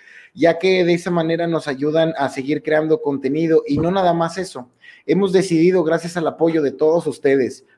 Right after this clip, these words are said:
los que dejan su superchat y su donativo, hacer un regalo especial. Pues ya que si donas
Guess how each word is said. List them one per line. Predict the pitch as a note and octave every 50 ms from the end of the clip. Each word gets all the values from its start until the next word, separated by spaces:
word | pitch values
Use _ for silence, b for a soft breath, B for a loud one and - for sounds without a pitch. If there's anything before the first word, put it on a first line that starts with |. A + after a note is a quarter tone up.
| b -
los | A#2 A#2 -
que | - C3
dejan | C3 C#3+ C#3+ C#3+ - C#3+ B2+ A#2+
su | B2 A#2+ -
superchat | - B2 - A#2+ A#2 A2+ - - D3+ C#3+ C3+ - - b b b b b
y | A#2 A#2+
su | A2+ - A#2+
donativo, | A#2+ A#2 B2 B2 B2 - E3 F3+ F#3+ G#3 G#3+ G#3+ - - - b b b b b b
hacer | b D3 C#3+ G#3+ A3
un | A3 A3
regalo | G3+ F#3+ E3+ F#3 F#3 F#3 F3+
especial. | F3 F3+ - D3 C#3+ - A#2+ F#2+ F#2+ - _ _ _ _ _ _ _ _ _ _ _ _ _ _ _
Pues | - C#3 C#3
ya | D3+ E3
que | E3 F#3 F3
si | F3 F3 D3+
donas | D#3+ E3 E3+ E3+ D3+ C3+ - - - -